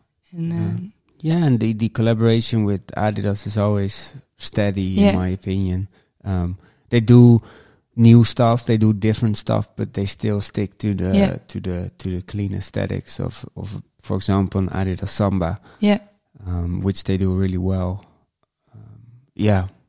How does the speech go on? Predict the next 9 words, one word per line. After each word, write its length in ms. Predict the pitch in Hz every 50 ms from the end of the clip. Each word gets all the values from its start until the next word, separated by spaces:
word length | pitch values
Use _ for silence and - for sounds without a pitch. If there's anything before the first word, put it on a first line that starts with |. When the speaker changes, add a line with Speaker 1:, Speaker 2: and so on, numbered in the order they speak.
| _ _ _ _
Speaker 1:
Which 240 | - 202 220 208 -
one 160 | 208 202 202
would 140 | 202 196 -
you 80 | 202 202
get 260 | - - 226 233 226
if 160 | 208 - -
you 100 | 202 196 190 202 - - - _ _ _
Speaker 2:
The, 320 | - 123 117 117 117 113 110
uh, 520 | 107 104 101 101 98 98 98 95 90 80